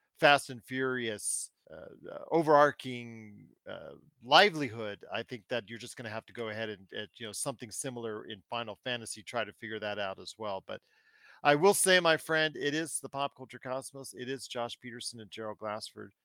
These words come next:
Thanks so much for watching, listening. Again, I cannot name off all the different conferences and showcases that were shown off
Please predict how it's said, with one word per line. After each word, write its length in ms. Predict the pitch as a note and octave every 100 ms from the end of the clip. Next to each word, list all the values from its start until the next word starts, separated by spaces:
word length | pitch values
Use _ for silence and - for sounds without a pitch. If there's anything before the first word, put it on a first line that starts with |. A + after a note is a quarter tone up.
| -
Thanks 220 | A#2+ -
so 80 | A#2+
much 180 | A2 -
for 100 | G#2+
watching, 260 | A2 A#2
listening. 340 | A#2 A#2+ C3+ B2+ _ _ _ - -
Again, 380 | F3 G3 F#3+ C#3+
I 180 | - F3
cannot 460 | F#3 G3 D#3+ D#3 C#3+
name 260 | C#3+ C#3+
off 300 | C3+ B2+ A2 - _
all 360 | B2+ C#3 C#3+ D3
the 100 | C3
different 380 | A#2+ C3 - A2
conferences 960 | A#2+ A#2+ G2+ A#2 G2 A2+ A2 A2 G2
and 160 | G2 F#2
showcases 920 | - C3 A#2+ - A2+ A2 - A2 F#2+
that 180 | A2 -
were 140 | G2+
shown 340 | G2+ - G#2+ G#2
off 360 | G#2 G2+ G#2